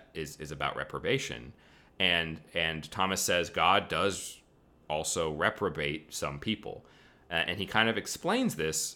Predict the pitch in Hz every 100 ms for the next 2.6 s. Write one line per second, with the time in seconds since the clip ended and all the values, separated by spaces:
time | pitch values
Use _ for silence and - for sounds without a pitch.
0 | - 92 - 95 92 95 92 85 82 92
1 | 80 73 - 85 - - 101 60 - -
2 | - _ - _ 78 76